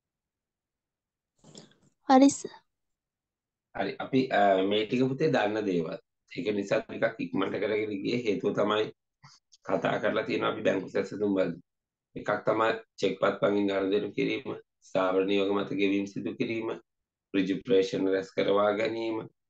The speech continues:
Speaker 2: අයිරාවක් ලබා ගැනීම, ඒ වගේම බැංකු ප්‍රකාශනය ලබා ගැනීම කියන මේ පහ අපි දන්න දේවල්. හරි. ඊළඟට තියෙන්නේ අපිට පුතේ වැදගත් කොටසක්. අ, ඊට කලින්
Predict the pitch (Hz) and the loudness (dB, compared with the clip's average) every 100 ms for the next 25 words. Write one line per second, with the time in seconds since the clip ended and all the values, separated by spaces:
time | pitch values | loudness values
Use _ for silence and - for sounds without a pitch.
0 | _ 90 92 90 92 92 98 107 101 107 | _ -2 0 0 0 0 0 0 0 2
1 | 107 110 113 113 - - 98 95 110 110 | 2 0 0 -4 -6 -2 0 0 0 0
2 | 98 95 104 95 101 101 101 107 107 98 | -2 -4 -6 -4 -4 -4 -6 -4 -4 -2
3 | 98 98 101 104 101 104 101 101 - - | 0 2 2 0 -2 -2 0 -2 -4 -6
4 | - 151 - _ _ _ _ _ 127 123 | -4 -6 -8 _ _ _ _ _ -2 0
5 | 113 104 - 110 95 - _ _ _ _ | 2 0 0 -2 -4 -6 _ _ _ _
6 | _ - 85 87 - 127 151 165 170 147 | _ -8 -6 -6 -2 2 4 4 2 0
7 | 120 117 113 110 117 127 127 101 107 131 | 0 -2 -4 -6 -6 0 2 2 0 0
8 | - 110 - - - 170 - _ _ _ | -2 -6 -10 -6 -6 -6 -12 _ _ _
9 | _ _ _ _ - 95 95 95 - - | _ _ _ _ -6 -2 -2 -4 -8 -8
10 | 117 143 - 131 127 127 | -2 -2 0 2 2 0